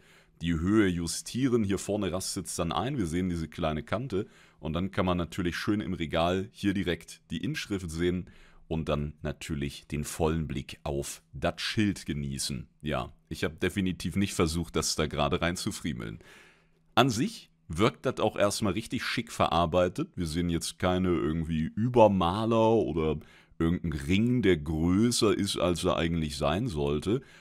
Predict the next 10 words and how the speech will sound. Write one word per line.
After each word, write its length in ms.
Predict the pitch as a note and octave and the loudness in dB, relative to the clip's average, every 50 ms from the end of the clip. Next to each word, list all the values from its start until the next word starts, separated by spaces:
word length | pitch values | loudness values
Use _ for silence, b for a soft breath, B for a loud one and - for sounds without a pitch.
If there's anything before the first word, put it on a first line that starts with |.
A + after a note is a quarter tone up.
| B B | B B
Und 140 | - D#2+ F2 | -4 0 2
auch 140 | E2 G#2+ G#2+ | 2 2 2
die 100 | A2 G2 | 2 0
Rückseite 720 | G2 A2+ - - B2 C#3 C#3+ D3+ D#3 E3+ F3+ A3+ C4+ C4+ - - | 0 0 0 0 2 2 2 4 4 2 0 0 0 -6 -8 -6
hat 180 | - F#2+ - | -4 -2 0
hier 120 | - G2+ F2 | 0 0 0
sogar 460 | F2+ F#2+ E2 F#2+ F2+ F2+ G#2+ C3 C3 | 0 0 2 4 4 6 6 4 2
so 180 | A2+ F#2+ F#2+ | 2 0 0
ein 220 | F#2 F#2+ F#2+ F2+ E2 | 0 0 -2 -2 -4
paar 340 | - F#2 F2+ G2 G#2 A2+ | -2 -2 0 0 0 0